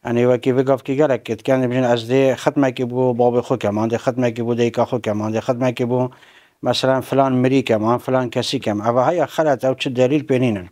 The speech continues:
یا درست اوه یک و هر کسی که قرآن بخوینتن، دی قرآن بخو خوینتن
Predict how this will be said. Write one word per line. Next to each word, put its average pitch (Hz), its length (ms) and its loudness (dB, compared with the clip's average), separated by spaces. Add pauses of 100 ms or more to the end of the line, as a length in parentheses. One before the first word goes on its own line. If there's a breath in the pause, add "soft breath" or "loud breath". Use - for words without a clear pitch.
(680 loud breath)
یا 127 140 4
درست 151 320 2
اوه 139 200 2
یک 147 360 2
و 120 40 -2
هر 147 160 2
کسی 139 300 -2
که 117 160 0
قرآن 139 420 2
بخوینتن، 160 500 0
دی 139 100 4
قرآن 143 480 2
بخو 127 280 -8
خوینتن 135 560 0